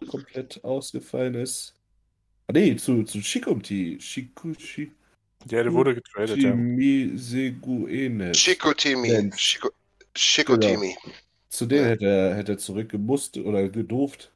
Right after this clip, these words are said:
Speaker 1: Ähm,
Speaker 3: Ja.
Speaker 1: und hat sich aber für Westby entschieden. Relativ interessante Entscheidung. Ähm, die zweite schwedische Liga, die Eisvenskan, war während covid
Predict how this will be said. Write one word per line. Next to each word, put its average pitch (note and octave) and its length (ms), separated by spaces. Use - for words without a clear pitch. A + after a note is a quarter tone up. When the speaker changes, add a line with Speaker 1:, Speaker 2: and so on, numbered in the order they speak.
Speaker 1:
Ähm, A2 200
Speaker 3:
Ja. F2 160
Speaker 1:
und A2+ 200
hat C3+ 140
sich C3+ 100
aber B2+ 140
für A#2+ 140
Westby C#3 280
entschieden. C#3 380
Relativ A#2+ 360
interessante C#3 520
Entscheidung. C3 580
Ähm, A2+ 400
die A2 260
zweite A#2+ 320
schwedische A#2 360
Liga, C3 180
die A#2 160
Eisvenskan, A#2 840
war A#2 800
während A2+ 600
covid A#2+ 760